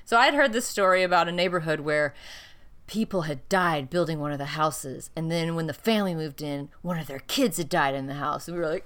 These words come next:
"Ooh, let's go look at it." We drive down the road, and we, I'm like, "I guess it's that house. I don't know. It's no, no, nobody's really that scared," but we've kinda worked ourselves up to this spooky talk. And then <laughs> we're past a dead end sign,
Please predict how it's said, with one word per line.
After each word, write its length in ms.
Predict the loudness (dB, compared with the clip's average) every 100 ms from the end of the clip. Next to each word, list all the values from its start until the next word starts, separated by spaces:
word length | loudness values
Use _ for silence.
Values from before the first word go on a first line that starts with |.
| 4
"Ooh, 180 | 6 8
let's 260 | 4 2
go 120 | 0
look 300 | 2 2 4
at 180 | 4 4
it." 140 | 4 0
We 80 |
drive 320 | 2 4 6 6
down 180 | 4
the 80 | 4
road, 380 | 2 2 2 -4 -10 -18 -20 -20 -20 -20 -14 -6
and 220 | -6 -6 -14 -8
we, 160 | -8 -8 0
I'm 160 | 2 2
like, 180 | 0 0
"I 60 |
guess 240 | 2 2 2
it's 100 | 4
that 220 | 4 8
house. 280 | 6 6 6
I 100 | 4
don't 140 | 2
know. 320 | 0 0 -2 -6
It's 200 | -10 -4
no, 140 | -4 -4 -4
no, 240 | -2 0
nobody's 400 | 0 -2 -2 -4
really 160 | -4 -2
that 240 | 0 -2
scared," 380 | -4 -6 -4 -4
but 100 | -4
we've 140 | -6
kinda 240 | -2 -2 0
worked 240 | -4 0
ourselves 420 | -2 0 -2 0
up 220 | -2 -4 -6
to 80 |
this 160 | -10 -10
spooky 400 | -8 -8 -8 -6
talk. 340 | 0 0 0 -12 -16 -16 -18 -6
And 220 | 0 4
then 140 | 4 2 -6 -10 -12 -10 -8
<laughs> 600 | -8 -8 -8 -8 -12 -2
we're 140 | -2 4
past 240 | 2 4
a 60 | 2
dead 260 | 4 6
end 240 | 4 2 0
sign, 420 | 0 0 -4